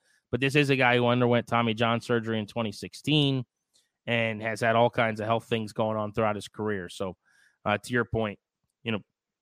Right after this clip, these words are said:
A, you gotta be cautious, and B, it could hinder their chances of moving him. But there's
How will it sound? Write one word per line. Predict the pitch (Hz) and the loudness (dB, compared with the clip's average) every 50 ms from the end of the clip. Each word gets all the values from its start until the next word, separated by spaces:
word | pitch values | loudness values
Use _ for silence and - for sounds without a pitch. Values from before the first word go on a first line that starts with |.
| _ _ _ - | _ _ _ 2
A, | 151 156 | 4 4
you | 147 131 123 | 6 6 4
gotta | 123 120 120 | 2 0 -2
be | 113 110 | -4 -6
cautious, | - - 113 110 110 - - 107 - - | -6 -4 -4 -4 -4 -4 -8 -10 -10 -10
and | 104 104 | -10 -6
B, | 104 113 113 110 | -4 -2 -2 -2
it | 107 _ | -4 _
could | - 104 95 | -10 -10 -8
hinder | 110 110 110 107 107 101 98 _ _ _ _ _ _ _ _ - | -6 -6 -6 -6 -8 -8 -10 _ _ _ _ _ _ _ _ 0
their | 117 113 | 0 0
chances | - - 117 110 110 - - - | 0 0 -4 -4 -4 -8 -10 -12
of | 110 104 | -10 -6
moving | 113 117 107 104 98 | -6 -6 -6 -6 -10
him. | 98 92 95 | -12 -12 -12
But | 104 - | -8 -2
there's | - 147 147 147 - | 0 0 0 0 -4